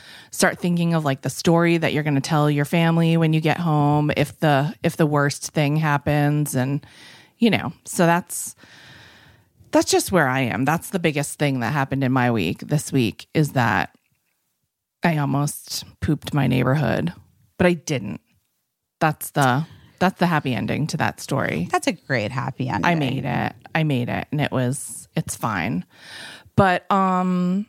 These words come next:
Speaker 1: yeah, so
Speaker 2: Can
Speaker 1: anyway.
Speaker 2: I tell you something weird?
Speaker 1: What?
Speaker 2: MySpace is trending.
Speaker 1: Why? That is weird.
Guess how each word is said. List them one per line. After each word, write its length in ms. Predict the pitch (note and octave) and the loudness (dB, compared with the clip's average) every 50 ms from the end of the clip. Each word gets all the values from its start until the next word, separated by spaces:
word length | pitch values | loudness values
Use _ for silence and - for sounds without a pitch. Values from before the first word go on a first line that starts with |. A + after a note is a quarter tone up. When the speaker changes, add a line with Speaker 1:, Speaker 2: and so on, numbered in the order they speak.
| _ - | _ -6
Speaker 1:
yeah, 220 | A3+ B3+ G4+ F#4+ G#3 | -2 0 2 2 2
so 180 | - - B3 A3+ | 0 0 -2 0
Speaker 2:
Can 140 | - C#4+ | 2 2
Speaker 1:
anyway. 160 | C#4+ - G3+ F3 | 2 4 2 4
Speaker 2:
I 40 | |
tell 100 | F3 A#3+ | 2 2
you 80 | A3 A3+ | 2 2
something 340 | A3 C#4+ C4+ B3+ C#4+ C4 A#3+ | 0 -2 0 2 2 2 2
weird? 360 | F3+ D#3+ D#3+ E3+ G#3+ B3 B3 - - | 2 2 2 2 0 -2 -6 -8 -4
Speaker 1:
What? 340 | - A3 C#4+ G4+ F#4 A3+ - - - _ _ _ _ _ _ _ _ _ _ _ _ _ _ _ _ _ _ _ _ _ _ _ _ - | 0 0 2 2 2 0 -2 -4 -12 _ _ _ _ _ _ _ _ _ _ _ _ _ _ _ _ _ _ _ _ _ _ _ _ -4
Speaker 2:
MySpace 540 | - G#3 G#3+ A#3 C4 B3 - - C4+ B3+ - | 0 2 4 4 4 2 0 -2 -2 -2 0
is 160 | A#3+ G#3 - | -2 -4 -4
trending. 720 | - - - E3 D3+ E3 D#3 C3 - - - - - - - - _ _ _ _ | -6 -6 -2 0 0 0 0 -2 -4 -8 -8 -10 -12 -12 -14 -16 _ _ _ _
Speaker 1:
Why? 600 | - A3+ D#4 A4+ C5 C#5+ C5 F#4 C4 G3 F3 - - - _ _ _ _ _ _ _ _ _ _ _ _ _ _ - | -2 -2 -2 0 0 0 2 2 2 2 0 -2 -6 -18 _ _ _ _ _ _ _ _ _ _ _ _ _ _ -2
That 160 | E3+ F3 F3+ | -2 0 2
is 220 | F#3 G#3 C4 - | 2 2 0 0
weird. 520 | F#3 D#3+ D#3 D3+ D3 C#3 C3+ C#3 C#3+ E3 | -2 0 0 2 2 2 2 0 0 -2